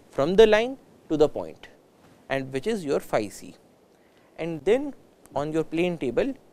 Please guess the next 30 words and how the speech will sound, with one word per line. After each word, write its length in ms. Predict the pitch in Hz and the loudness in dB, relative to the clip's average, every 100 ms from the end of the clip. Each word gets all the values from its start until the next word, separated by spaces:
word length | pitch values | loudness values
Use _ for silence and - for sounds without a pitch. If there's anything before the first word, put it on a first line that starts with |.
| _ | _
you 120 | 127 | -10
draw 360 | 120 120 170 202 | -8 2 6 6
a 120 | - | 4
line 400 | 113 110 147 247 - _ _ _ - | -2 -2 -4 -8 -12 _ _ _ -10
at 180 | 117 123 | -6 -4
a 40 | |
distance 440 | 113 113 - 113 113 | -6 -6 -8 -8 -8
of 260 | 98 113 | -8 -8
D 320 | 175 233 262 - - _ _ | -6 -6 -6 -12 -20 _ _
and 400 | - 175 233 262 - - _ _ _ _ _ _ _ _ - | -2 0 0 -4 -14 -20 _ _ _ _ _ _ _ _ -14
you 240 | 123 127 - - _ _ 123 | -8 -8 -8 -20 _ _ -2
draw 180 | 135 120 | 2 4
this 320 | 104 143 - | 2 -4 -4
line 300 | 180 214 233 - _ _ _ _ _ - | -4 -2 -6 -14 _ _ _ _ _ -6
at 200 | 110 117 | -4 -4
an 100 | 107 | -6
angle 280 | 110 113 | -4 -2
of 100 | 113 | -2
theta 400 | - 120 120 180 | -6 -10 0 0
C, 320 | 185 226 240 - - _ _ _ _ _ - | 0 -4 -6 -8 -20 _ _ _ _ _ -10
you 160 | 127 123 | -6 -2
draw 260 | 127 123 | 2 0
another 340 | 123 135 175 214 | 0 -4 0 0
line 340 | 196 208 226 - _ _ _ _ _ - | 0 0 -4 -12 _ _ _ _ _ -2
at 340 | 127 143 - - - _ _ - | 0 0 -6 -20 -20 _ _ -10
the 180 | 120 - | -8 -6
angle 320 | 113 110 117 | -6 -4 -2
of 260 | 220 - - _ _ _ _ _ _ _ _ _ | -2 -6 -20 _ _ _ _ _ _ _ _ _
phi 280 | - 175 180 | 0 2 2
C, 340 | - - - | -2 -14 -18